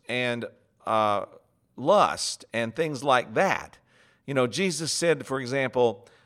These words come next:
uh, "You've heard it said that, uh, a person who commits adultery, but I say, or not to commit adultery, but I say, don't even lust for a person in your heart." Uh, Jesus said, "You've heard it said, don't commit murder, but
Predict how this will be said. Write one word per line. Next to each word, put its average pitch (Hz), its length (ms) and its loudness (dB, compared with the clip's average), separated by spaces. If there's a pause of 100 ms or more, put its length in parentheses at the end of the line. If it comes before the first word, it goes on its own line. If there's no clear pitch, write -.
(100)
uh, 117 180 -2
"You've 147 200 -4
heard 160 240 6
it 139 120 -2
said 135 580 4
that, 110 280 0
uh, 107 220 0
a - 60 -8
person 135 580 -4 (100)
who 127 160 -8 (160)
commits 123 420 -8
adultery, 113 680 0 (320)
but 117 220 -2
I 170 160 8
say, - 260 -2
or 120 100 6
not 143 360 4
to 151 80 -2
commit 135 240 -2
adultery, 117 440 0
but 120 140 2
I 165 120 2
say, 135 280 0
don't 160 300 0
even 131 340 -2
lust 156 540 0
for 135 180 4
a 120 60 6
person 127 360 -2
in 123 120 -4
your 123 140 -4
heart." - 440 -10 (1080)
Uh, 120 80 0
Jesus 160 380 -2
said, 156 260 4
"You've 143 140 -4
heard 165 160 4
it 127 100 -6
said, 151 300 0
don't 139 260 2
commit 143 300 -2
murder, 160 420 4
but 117 300 4